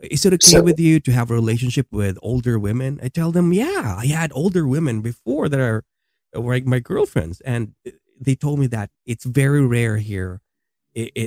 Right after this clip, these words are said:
Speaker 1: in China. Most of the people there, they get married. Most women, they're forced to get married at the age of eighteen and nineteen, because when, once you turn twenty-five or thirty, you're old. You're considered old, old already,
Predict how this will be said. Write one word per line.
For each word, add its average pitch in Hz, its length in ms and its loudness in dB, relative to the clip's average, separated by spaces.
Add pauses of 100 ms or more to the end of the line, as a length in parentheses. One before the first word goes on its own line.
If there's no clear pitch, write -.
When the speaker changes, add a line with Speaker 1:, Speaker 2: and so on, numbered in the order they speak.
(140)
Speaker 1:
in 107 100 0
China. 110 400 0
Most 120 260 2
of 151 100 -2
the 147 60 0
people 143 260 2
there, 135 180 4
they 120 140 0
get 123 260 0
married. 113 260 0
Most 147 240 6
women, 120 360 0 (640)
they're 120 240 2
forced 175 300 -2
to 151 60 0
get 123 180 -2
married 110 380 -4 (360)
at 120 140 -6
the - 100 -4
age 123 220 0
of 120 100 -2
eighteen 120 340 -2
and 110 100 2
nineteen, 101 440 -2
because 107 260 -4
when, 127 300 -2
once 131 240 4
you 143 80 2
turn 113 300 0
twenty-five 107 840 2
or 110 140 -4 (160)
thirty, 101 420 0 (360)
you're 254 400 2
old. 370 680 2 (1040)
You're 190 180 -4
considered 190 380 2
old, 90 260 0 (140)
old 120 200 0
already, 101 460 -6